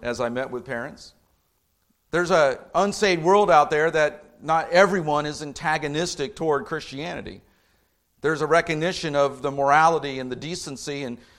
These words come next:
so we're, we're seeing in some places, some Christian schools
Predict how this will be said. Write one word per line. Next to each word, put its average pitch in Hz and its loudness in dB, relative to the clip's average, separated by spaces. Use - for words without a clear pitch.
so 151 0
we're, 147 0
we're 147 -2
seeing 160 -6
in 139 -8
some 170 -4
places, 139 -4
some 165 -4
Christian 139 -10
schools 143 -8